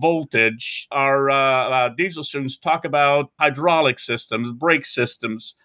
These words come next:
Our construction people talk about routing and all of the particulars of the separate departments, but they are all interested students. And, uh, we are lucky at Snow Island. Our students have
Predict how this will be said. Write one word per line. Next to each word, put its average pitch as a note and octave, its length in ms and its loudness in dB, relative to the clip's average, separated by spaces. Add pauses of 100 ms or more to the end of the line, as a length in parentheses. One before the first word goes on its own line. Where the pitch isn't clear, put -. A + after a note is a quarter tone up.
(280)
Our C#3+ 260 4
construction D3+ 720 0
people B2+ 300 -2
talk D3 320 2
about D3 520 2
routing B2 640 0
and A#2+ 300 -2 (380)
all E3 180 0
of F3+ 60 -4
the D3+ 80 -4
particulars C#3 680 0 (100)
of C#3 140 0
the C3+ 160 -4
separate F#3+ 240 0
departments, B2+ 580 -2 (800)
but C3+ 260 0
they E3 220 2
are A#2+ 340 0 (160)
all D#3+ 680 2 (240)
interested C#3+ 680 0 (140)
students. G#2+ 840 0 (560)
And, C3+ 320 2
uh, C3 260 2
we F#3+ 240 0
are F#3+ 80 0
lucky D#3+ 580 2
at C3 200 0
Snow D#3 260 2
Island. D3 420 2
Our C3+ 560 2
students F3 580 -4
have C#3+ 280 -2